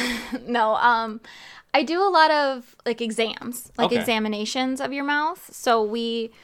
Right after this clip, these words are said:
Speaker 1: check for oral cancer, we check all of your lymph nodes, all of your glands, we check all of your tissues to make sure that they're healthy. Um, we learn about your habits. I go through with an instrument and I check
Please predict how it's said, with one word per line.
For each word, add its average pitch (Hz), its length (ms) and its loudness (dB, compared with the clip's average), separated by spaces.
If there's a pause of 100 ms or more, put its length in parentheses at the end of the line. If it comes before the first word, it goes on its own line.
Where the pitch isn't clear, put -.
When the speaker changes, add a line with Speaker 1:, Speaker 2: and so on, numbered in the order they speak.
(160)
Speaker 1:
check 240 220 -4
for 226 100 -6
oral 202 280 -8
cancer, 277 800 -6 (280)
we 220 80 -8
check 220 300 -10
all 208 160 -6
of 208 100 -14
your 196 120 -6
lymph 233 300 -6
nodes, 233 320 -6
all 202 180 -6
of 196 140 -12
your 175 120 -8 (100)
glands, 233 580 -6
we 202 100 -6
check - 420 -10 (880)
all 214 120 2
of 196 120 -8
your 190 100 -8
tissues 262 680 -6
to - 100 -10
make 247 160 -4
sure 247 200 -6
that 240 220 -10
they're 247 160 -6
healthy. 247 840 -4 (100)
Um, 202 280 -6
we 208 120 -8
learn 208 220 -10
about 196 300 -10
your - 100 -16
habits. 240 800 -4 (480)
I 220 140 2
go 233 180 -2
through 233 340 -2
with 220 160 -8
an 226 120 -10
instrument 220 520 -6
and - 100 -10
I 202 100 -8
check 214 280 -10